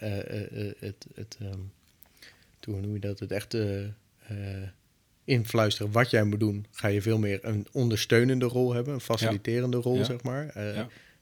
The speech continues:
Speaker 1: eh, eh, sowieso, eh, klinkt dat logischer, dat je, dat je veel meer iemand gaat ondersteunen of faciliteren in je eigen pad bepalen in plaats van dat je het, eh, gaat, eh, dicteren.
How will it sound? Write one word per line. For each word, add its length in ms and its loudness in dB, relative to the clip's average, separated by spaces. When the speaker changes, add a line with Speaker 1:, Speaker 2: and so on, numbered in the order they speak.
Speaker 1:
eh, 420 -4
eh, 140 -8
sowieso, 500 0
eh, 80 -10
klinkt 260 2
dat 160 2
logischer, 560 4
dat 160 -2
je, 220 2
dat 180 0
je 100 2
veel 200 4
meer 260 4
iemand 340 2
gaat 160 -2
ondersteunen 640 2
of 60 -2
faciliteren 640 0
in 100 0
je 80 2
eigen 340 2
pad 200 4
bepalen 440 4
in 80 -2
plaats 240 -2
van 100 -6
dat 100 0
je 60 -4
het, 180 -8
eh, 200 -6
gaat, 360 -6
eh, 120 -2
dicteren. 580 -6